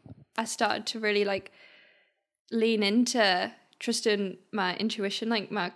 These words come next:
creative intuition. Um, so that's how it started. I wanted to be a tattoo artist. And then I used to post them all on my Instagram, all of my drawings, and people just didn't get it. Like, the,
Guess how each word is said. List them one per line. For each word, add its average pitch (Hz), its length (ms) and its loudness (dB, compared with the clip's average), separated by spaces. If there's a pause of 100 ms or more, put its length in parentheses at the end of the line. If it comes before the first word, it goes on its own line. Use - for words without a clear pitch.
creative 190 420 -2
intuition. 220 640 -4 (480)
Um, 214 500 0 (300)
so 233 220 2
that's 269 320 4
how 285 160 4
it 233 120 2
started. - 640 0 (100)
I 220 60 2
wanted 208 240 0
to - 100 -10
be 185 100 -2
a 190 60 -4
tattoo 226 320 -2
artist. - 560 -2 (680)
And 240 160 4
then 226 580 2 (320)
I 233 80 2
used 262 400 0
to 277 560 2
post 233 380 -2
them 233 320 0
all 208 160 0
on 202 80 -2
my 196 120 -4
Instagram, 240 760 0
all 208 120 0
of 202 60 -2
my 202 100 -2
drawings, 220 680 2 (600)
and 208 460 0 (840)
people 302 260 4
just 381 220 4
didn't 226 220 6
get 190 180 2
it. 214 300 4
Like, 226 220 2
the, 233 120 -4